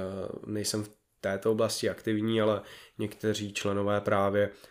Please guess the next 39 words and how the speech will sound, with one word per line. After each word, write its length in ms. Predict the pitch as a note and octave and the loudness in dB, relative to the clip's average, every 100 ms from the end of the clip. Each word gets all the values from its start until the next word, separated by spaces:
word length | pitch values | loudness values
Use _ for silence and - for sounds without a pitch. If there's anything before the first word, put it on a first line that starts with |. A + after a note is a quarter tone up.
| - | -8
tam 140 | G#2+ | -4
jsou 200 | - A2+ | 2 4
velmi 380 | G#2 G2+ G#2 A2 | 6 4 6 4
a 40 | |
pořádají 480 | G#2 G#2+ G2+ G2+ G2+ | 4 2 2 4 2
různé 280 | G2+ G2+ G2+ | 0 -2 0
jako 180 | G2 G#2 | 0 0
diskuze, 680 | G2 - - A2 A2 G#2+ G#2 - - _ | -2 -2 -2 -2 2 2 0 -10 -20 _
eh, 220 | G#2 G2+ | 0 0
s 40 | G2+ | 2
dalšími 720 | G2+ G2 - G#2 G2 G#2 G#2+ - - - - | 2 4 0 -2 -2 -2 -4 -12 -20 -12 -2
a 140 | G2+ | 0
ta 120 | G#2 | 0
komunita, 760 | G2+ G#2 G2+ G2+ G#2 G2+ G2+ - | 0 0 0 2 4 4 2 2
eh, 200 | G#2 G2 | 0 2
je 300 | G2+ G2 F#2+ | 2 2 0
hodně, 460 | F2+ A2 A2 A2+ G#2 | 0 2 2 2 2
hodně 240 | G#2 A2+ | 2 2
velká. 640 | G#2 G2 G2 A2 G#2+ A#2+ - _ _ _ _ _ _ - | 2 0 -2 -2 -2 -6 -12 _ _ _ _ _ _ -2
A 480 | G#2+ G#2 G2+ G2+ G#2+ | 0 2 0 0 0
například 800 | G#2+ G#2 - G#2+ A2 G#2 G#2 - | -2 -2 -6 -4 0 0 -2 -6
jsme, 420 | G#2+ G#2+ G2+ G2+ - | -6 -4 -4 -4 -6
eh, 180 | G#2 | -8
před 220 | G2+ A2 G2+ | -4 -4 -2
volbami 440 | G2 G2+ G2+ G#2 | 0 0 0 0
do 100 | G2+ | 0
roku 180 | G#2 G#2+ | -2 -2
dva 120 | G2+ | -2
tisíce 200 | F#2+ G#2 | -2 -2
dvacet 340 | G#2 G2 G2+ | -2 -2 -2
jedna 200 | G2+ G2+ | 0 -2
dělali 340 | G2 G2+ F#2 G2+ | 0 0 0 -2
i 100 | G#2 | -2
videa, 500 | G2+ G2+ G2 G2 G2+ | -2 0 2 2 0
rozhovory 380 | F#2+ F#2+ G2 G2 | -4 -4 -4 -4
z 80 | |
politiky 420 | - G2 G2+ G#2 G2+ | -2 -2 -2 0 0
na 160 | G2 | 2
YouTube, 560 | F#2+ F#2+ - G#2+ G#2 | 0 -4 -2 -2 -2